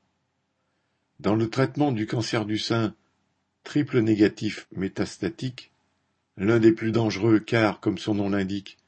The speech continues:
il diffuse très vite dans l'organisme, un nouveau médicament représente un réel espoir thérapeutique, le Trodelvy.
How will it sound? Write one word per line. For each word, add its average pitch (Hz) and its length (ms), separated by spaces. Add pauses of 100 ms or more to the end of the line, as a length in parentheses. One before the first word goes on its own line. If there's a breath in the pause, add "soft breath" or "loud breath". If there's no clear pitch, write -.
(100)
il 92 180
diffuse 101 400
très 107 180
vite 104 180
dans 90 120
l'organisme, 90 680 (680)
un 101 120
nouveau 135 240
médicament 135 640
représente 113 520
un 95 80
réel 120 280
espoir 110 360
thérapeutique, 104 760 (680)
le 87 160
Trodelvy. 101 680